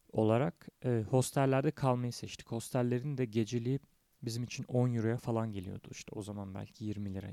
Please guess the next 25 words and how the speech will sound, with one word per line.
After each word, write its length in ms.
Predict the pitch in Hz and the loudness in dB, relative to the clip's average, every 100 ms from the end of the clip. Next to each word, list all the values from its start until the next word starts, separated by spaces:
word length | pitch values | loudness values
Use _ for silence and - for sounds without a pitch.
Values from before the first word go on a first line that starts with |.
| - _ | -14 _
bir 60 | - | -8
şey 220 | - 101 | -4 -4
değil 180 | 101 98 | -2 -2
yani. 240 | 92 98 | -4 -4
Öğrenci 400 | 104 107 104 104 | -2 0 0 0
için 280 | 110 - 104 | -4 -4 -4
bile 180 | 95 104 | -2 -4
bir 40 | |
şey 240 | 104 - 101 | -6 -6 -6
değil 140 | 95 | -8
o 80 | 110 | -8
para. 280 | - 120 185 _ _ _ _ _ _ _ _ _ | -10 -10 -10 _ _ _ _ _ _ _ _ _
Sekiz 500 | - - 135 - 127 | -8 -4 -4 -4 -10
kişilik, 500 | - - 92 - - | -6 -6 -4 -8 -2
dört 220 | 110 110 | 0 0
kişilik 360 | - - - - | -4 -10 -8 -10
hatta 300 | 107 - 104 | -10 -6 -8
sanırım 300 | - - - | -6 -10 -4
on 120 | 113 | -4
iki 200 | 110 - | -4 -8
kişilik 320 | - - 107 | -8 -6 -6
falan 280 | - 107 120 | -6 -6 -4
hostellerde 680 | 123 117 - 113 110 104 - | -4 -6 -2 0 0 -2 -4
çok 260 | - 127 - | -8 -8 -6
kaldık. 480 | 107 95 - - | -6 -6 -8 -18